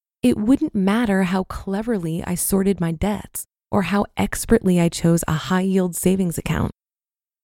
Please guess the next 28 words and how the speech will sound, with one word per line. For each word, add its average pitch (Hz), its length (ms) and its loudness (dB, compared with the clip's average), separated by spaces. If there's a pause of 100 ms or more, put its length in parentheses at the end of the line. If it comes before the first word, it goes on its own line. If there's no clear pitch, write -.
(100)
That 269 180 4
being 285 220 -4
said, 208 420 0 (120)
if 226 160 2
you're 240 180 -2
an 330 200 -2
overanalyzer, 175 1080 4 (340)
remember 220 520 6
to - 140 0
give 202 280 0
the 247 80 2
spreadsheet - 600 0
a 202 80 0
break 220 360 0
sometimes - 640 0 (240)
and 202 120 -2
focus 226 480 0
on 285 100 -2
the 233 80 -2
personal 220 440 0
part 160 400 -2
of - 140 -2
personal 165 400 0
finance. - 720 0 (540)
Do 220 180 6
what 262 200 2
feels 254 320 4
right 190 440 2